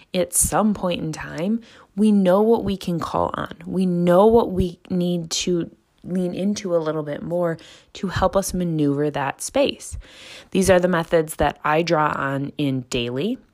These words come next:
not all as heavy as others, depending on where I'm at, what phase, what season I am sitting in in my life. These are the exact same tools that I have all my one-on-one clients get down pat, the exact same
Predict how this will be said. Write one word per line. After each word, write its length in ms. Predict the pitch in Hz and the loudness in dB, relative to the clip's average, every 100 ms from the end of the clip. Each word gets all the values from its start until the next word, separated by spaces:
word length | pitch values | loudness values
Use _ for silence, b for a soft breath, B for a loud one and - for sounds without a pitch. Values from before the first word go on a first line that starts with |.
| _ _ - | _ _ -2
not 340 | 190 214 - _ _ _ _ | 2 2 0 _ _ _ _
all 520 | - 170 165 165 170 - | 2 6 6 6 4 2
as 180 | 143 | -2
heavy 380 | - - 147 160 | -4 -6 -4 -2
as 120 | 147 - | -2 -2
others, 340 | 143 165 277 | 0 0 -2
depending 500 | - 170 - 160 151 | -4 -6 -4 -2 -2
on 160 | 147 147 | -2 -2
where 200 | 139 143 | -2 -2
I'm 180 | 135 - - | -4 -8 -8
at, 280 | 139 - | -6 -6
what 200 | - 151 | -6 -8
phase, 560 | - - 147 139 151 165 | -8 -6 -4 -2 -2 -6
what 160 | - - | -8 -8
season 420 | - 151 156 151 | -6 -4 -4 -4
I 140 | 143 | -4
am 120 | 143 | -4
sitting 340 | 143 - 151 147 | -6 -8 -6 -4
in 120 | 139 | -4
in 100 | 131 | -4
my 160 | 131 127 | -6 -8
life. 400 | 127 135 226 - _ B B B B | -10 -6 -6 -6 _ B B B B
These 200 | 175 151 | -4 -2
are 100 | 151 | -2
the 140 | 147 147 | 0 -2
exact 580 | 143 143 143 165 - | -2 -6 -6 -6 -8
same 280 | - 180 156 | -8 -6 -6
tools 400 | 147 156 147 147 | -6 -6 -4 -4
that 140 | 147 139 | -6 -8
I 60 | |
have 360 | 147 143 139 143 - | -8 -10 -12 -10 -4
all 120 | 156 | -2
my 180 | 147 135 | -2 -4
one-on-one 640 | 135 135 131 127 131 131 | -4 -4 -6 -8 -8 -10
clients 540 | - 180 185 202 196 | -8 -4 -2 -2 -2
get 220 | - 180 - | -6 -6 -2
down 280 | 170 165 | -2 -2
pat, 420 | 170 - 165 160 - B B B - | -4 -4 -2 -2 -6 B B B -2
the 100 | 151 | -2
exact 380 | 139 151 156 | 0 -2 -2
same 380 | - 165 147 143 | -4 -2 0 -2